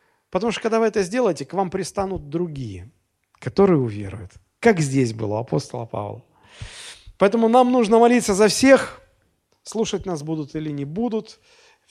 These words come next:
По-разному будет. По-разному будет. Кто-то будет, кто-то не будет, кто-то пройдет мимо, а кто-то пристанет. Кто-то будет противиться, злословить. А некоторые пристанут к вам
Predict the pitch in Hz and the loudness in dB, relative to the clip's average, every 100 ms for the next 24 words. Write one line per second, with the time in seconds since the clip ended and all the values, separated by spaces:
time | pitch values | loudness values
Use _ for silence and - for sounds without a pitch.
0 | _ 214 233 214 151 139 123 110 101 90 | _ 2 4 4 2 -4 -8 -10 -14 -16
1 | - _ _ _ _ 165 180 180 156 127 | -20 _ _ _ _ -4 0 0 0 -4
2 | 117 117 - 233 226 175 190 180 185 165 | -8 -10 -8 -8 -4 -4 -2 -2 -4 -6
3 | 160 165 156 165 156 151 143 170 175 147 | -4 -4 -6 -6 -4 -4 -4 -4 -4 -4
4 | - _ _ _ - 170 277 277 180 147 | -10 _ _ _ -8 -4 -2 2 2 2
5 | 143 - 156 - 120 117 117 107 _ _ | -4 -2 -2 -2 -4 -6 -8 -12 _ _
6 | _ _ _ _ _ _ _ - 220 180 | _ _ _ _ _ _ _ -2 0 0
7 | 185 180 156 - 131 120 - 123 127 156 | 0 0 -4 -4 -6 -6 -10 -10 2 4
8 | 175 - 156 131 120 _ _ - _ _ | 4 2 0 0 -4 _ _ -20 _ _
9 | 180 262 233 180 156 139 151 - 208 196 | 0 0 -2 -4 -4 -4 -6 -2 -2 -2
10 | 180 - 170 160 156 | -6 -6 -4 -4 -6